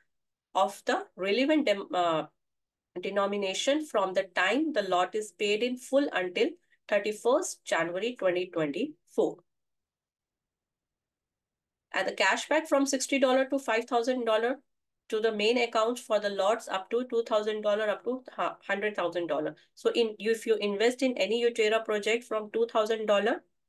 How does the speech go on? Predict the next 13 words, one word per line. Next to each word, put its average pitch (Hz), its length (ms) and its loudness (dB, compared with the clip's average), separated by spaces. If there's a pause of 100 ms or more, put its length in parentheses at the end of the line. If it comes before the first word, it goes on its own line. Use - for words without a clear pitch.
(460)
up 190 160 -6
to 233 80 6
hundred 226 380 2
thousand 220 340 2
dollar, 202 380 2 (280)
you 208 100 -2
will 220 220 2
have 202 160 2
a 208 80 2
cashback 208 580 0
from 208 180 0
sixty 247 380 -4
dollar 220 800 0